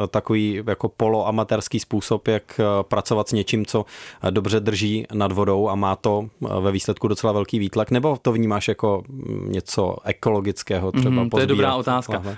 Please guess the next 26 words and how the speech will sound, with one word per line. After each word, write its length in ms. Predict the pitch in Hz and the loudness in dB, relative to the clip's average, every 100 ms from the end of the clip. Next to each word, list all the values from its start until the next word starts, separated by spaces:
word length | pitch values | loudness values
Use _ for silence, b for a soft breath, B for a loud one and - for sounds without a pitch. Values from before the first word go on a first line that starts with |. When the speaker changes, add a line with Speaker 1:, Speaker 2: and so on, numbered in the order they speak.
| - | -2
Speaker 2:
Rozhodně 340 | 123 139 147 | 0 2 2
nejsem 260 | 139 127 139 | 0 2 0
ekologický 540 | 123 139 139 - - | 2 2 2 0 0
aktivista, 480 | 110 - 139 - 156 | 2 0 0 2 0
ale 400 | - 117 127 127 | 2 2 2 -2
je 180 | - 127 | 0 0
pravda, 460 | 120 127 123 123 123 | 2 0 2 2 2
že 220 | 127 123 | 2 0
vyhazujeme 500 | 117 123 120 123 120 | 2 0 2 2 0
spoustu 360 | - 120 - 120 | 0 -2 0 0
kvalitního 420 | 120 113 131 127 | 2 2 2 2
materiálu, 600 | 113 - 117 110 104 104 | 2 2 2 4 2 2
ale 160 | 107 | 2
to 120 | 110 123 | 0 0
nejsou 240 | 127 - | 0 2
jenom 200 | 127 120 | 2 2
petky, 320 | 113 104 113 | 0 0 -2
to 120 | 101 | -2
jsou, 280 | 104 120 110 - B B - | -2 0 0 -4 B B -4
to 100 | 113 | 0
je 120 | 113 | 2
i 180 | 107 107 | 2 -2
sklo 480 | - 117 117 113 107 B B B - | -4 0 0 0 -4 B B B -4
a 720 | 104 104 104 104 104 101 101 | 0 2 2 2 2 2 0
papír 460 | 113 107 123 127 135 | -4 -2 0 0 0
a 360 | - 104 107 | -2 0 0